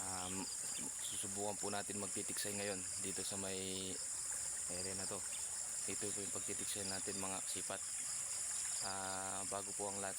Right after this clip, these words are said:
sana po mapanood nyo po tong unang pagbibidyo ko. Ah, mga kasipat, yun po yung pagtitiksayin ko, mga kasipat. Sana po makatsampa po tayo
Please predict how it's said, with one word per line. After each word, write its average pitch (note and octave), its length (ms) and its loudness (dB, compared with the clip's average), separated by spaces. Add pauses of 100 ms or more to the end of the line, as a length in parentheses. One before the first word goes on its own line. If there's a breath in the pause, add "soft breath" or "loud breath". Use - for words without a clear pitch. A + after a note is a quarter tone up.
(120)
sana G2 160 0
po G2+ 160 2
mapanood F#2 480 0
nyo F#2 80 0
po F#2+ 160 0
tong F#2+ 240 0
unang F#2+ 320 0
pagbibidyo F#2 480 0
ko. F#2 80 0 (1040)
Ah, - 160 2
mga E2 220 0 (100)
kasipat, F#2+ 320 0 (240)
yun G#2+ 80 0
po A2 160 2
yung A2+ 180 0 (1800)
pagtitiksayin G#2+ 720 0
ko, G#2+ 80 0 (480)
mga G2+ 180 0 (140)
kasipat. G#2+ 360 0 (200)
Sana G#2 160 0
po G#2+ 320 2 (880)
makatsampa G2 480 0
po - 160 0
tayo G2 240 0